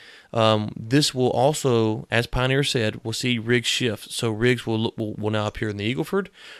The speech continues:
or in, uh, the Scoop and Stack, maybe the Bakken, because, you know, if now Pioneer, they have all their eggs, or at least most of them. I don't know if they sold off all their assets or not, but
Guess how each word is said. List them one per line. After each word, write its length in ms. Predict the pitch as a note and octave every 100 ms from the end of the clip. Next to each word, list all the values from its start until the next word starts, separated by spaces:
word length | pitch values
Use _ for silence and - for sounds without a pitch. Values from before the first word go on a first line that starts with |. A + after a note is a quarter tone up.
| -
or 380 | - G#2 G#2 G2+
in, 420 | G#2+ G#2 G2 G2
uh, 220 | - G2
the 80 | G2
Scoop 220 | - A2+
and 60 | G#2+
Stack, 440 | - C#3 D#3 E3+ -
maybe 220 | A2+ G#2
the 80 | G2+
Bakken, 500 | G#2 A2+ C#3 - E3 - - - - -
because, 640 | B2 - C3 C3+ C3 - -
you 80 | -
know, 120 | A2
if 120 | A2 - - -
now 180 | G#2+ A2
Pioneer, 500 | - C3 A#2+ D#3+ A#2
they 100 | C3
have 240 | A#2+ G#2
all 160 | G#2 G#2+
their 220 | A2 G#2+ C3+ -
eggs, 420 | - A2 G#2 - -
or 120 | - G#2+
at 40 |
least 160 | A2 -
most 220 | A2+ A2+
of 60 |
them. 40 | G#2
I 20 |
don't 40 | A2
know 40 |
if 40 |
they 80 | -
sold 200 | G#2+ A2
off 100 | G2+
all 220 | - A2
their 100 | A2
assets 320 | G2+ A2 - -
or 40 |
not, 240 | A2 G#2+
but 140 | -